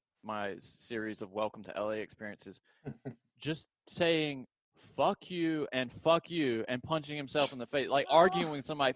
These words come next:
Speaker 1: "Fuck you, no, fuck you," and then punching himself in the face. And I
Speaker 3: Yeah.
Speaker 1: totally believe that. 'Cause, I mean,
Speaker 3: Yeah.
Speaker 1: there's no, it's just, uh, yeah, you, you can tell that some people are just engaged in some kind of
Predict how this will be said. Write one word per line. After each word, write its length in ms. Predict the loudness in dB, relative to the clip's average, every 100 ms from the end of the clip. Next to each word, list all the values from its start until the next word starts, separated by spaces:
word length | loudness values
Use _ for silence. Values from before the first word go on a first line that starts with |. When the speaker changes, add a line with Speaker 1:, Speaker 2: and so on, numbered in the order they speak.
| -2
Speaker 1:
"Fuck 260 | -8 -6 -2
you, 220 | 0 0 -4 0
no, 160 | 2 2
fuck 400 | 4 2 2 0
you," 140 | 0
and 100 | 0
then 80 | -2 -2
punching 340 | -2 -4 -8
himself 380 | -6 -2 -2 -2
in 80 | -6
the 100 | -4
face. 260 | -2 -2 -2
And 140 | 0
I 60 | 0
Speaker 3:
Yeah. 80 | 0
Speaker 1:
totally 360 | 0 0 0
believe 260 | -2 -6 -6
that. 160 | -8 -10 _ _ -8
'Cause, 100 | -2
I 80 | -2
mean, 100 | -2 -8
Speaker 3:
Yeah. 100 | -12 _ _ _ _ _
Speaker 1:
there's 180 | -8 -4
no, 300 | -2 0 -2 -6 _ _ _ _ _
it's 180 | -12 -10
just, 200 | -10 -4
uh, 80 | -2
yeah, 300 | 0 0 0
you, 200 | -4 -8
you 160 | -8 -12
can 140 | -8
tell 180 | -2 0
that 120 | -2 -6
some 160 | -10
people 240 | -10 -6 -6
are 80 |
just 240 | -6 -12 -12
engaged 420 | -8 -6 -6 -8
in 80 | -14
some 320 | -10 -10 -10
kind 320 | -8 -6 -6
of 160 | -8